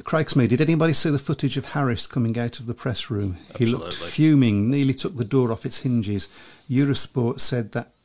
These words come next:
Speaker 1: all riders were in agreement. I certainly don't think they was. Why couldn't it have been rerun tomorrow night?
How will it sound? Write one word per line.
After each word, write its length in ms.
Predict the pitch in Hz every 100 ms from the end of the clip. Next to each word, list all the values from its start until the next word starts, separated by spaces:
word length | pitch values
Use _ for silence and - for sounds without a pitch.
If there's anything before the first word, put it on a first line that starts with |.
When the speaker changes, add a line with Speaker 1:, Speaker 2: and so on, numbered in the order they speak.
| 135
Speaker 1:
all 220 | 120 123
riders 400 | 123 123 113 101
were 140 | 117
in 100 | 113
agreement. 640 | 107 131 156 123 113 131 -
I 60 | 117
certainly 440 | - 131 123 127
don't 260 | 113 123 -
think 260 | - 123 123
they 140 | 127
was. 360 | 147 170 107 - - - - - _
Why 180 | 131 147
couldn't 320 | - 143 147
it 80 | 131
have 180 | 135 120
been 240 | 135 127
rerun 440 | 131 127 117 120 117
tomorrow 320 | 120 117 117
night? 380 | 151 143 -